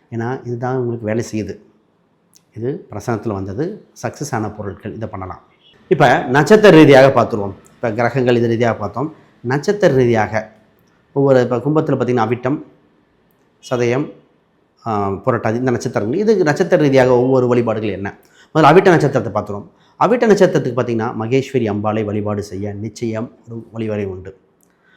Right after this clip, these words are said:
அப்புறம் பன்னீர் சம்மந்தப்பட்ட உணவுகள் எடுத்துக்கலாம். பன்னீர், பன்னீர் அபிஷேகங்கள், பன்னீர் எடுத்துக்கலாம், சேவைகள் இதெல்லாம் பயன்படுத்தலாம். இது ஒரு மாற்றம் உண்டு. திருச்செங்கோடு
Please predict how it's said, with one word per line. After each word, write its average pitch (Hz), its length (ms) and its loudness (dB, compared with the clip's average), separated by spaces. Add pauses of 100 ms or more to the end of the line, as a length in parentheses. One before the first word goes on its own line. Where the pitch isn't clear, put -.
(120)
அப்புறம் 202 300 2
பன்னீர் 190 460 4
சம்மந்தப்பட்ட 127 560 -2
உணவுகள் 113 480 -2
எடுத்துக்கலாம். 104 340 -10
பன்னீர், 110 400 -8
பன்னீர் 107 220 -8
அபிஷேகங்கள், 104 720 -8 (440)
பன்னீர் 120 180 -2
எடுத்துக்கலாம், 113 240 -4
சேவைகள் 117 580 -2
இதெல்லாம் 110 280 -8
பயன்படுத்தலாம். 107 520 -10
இது 117 120 -6
ஒரு 113 120 -6
மாற்றம் 104 340 -10
உண்டு. 87 180 -20 (520)
திருச்செங்கோடு 151 800 4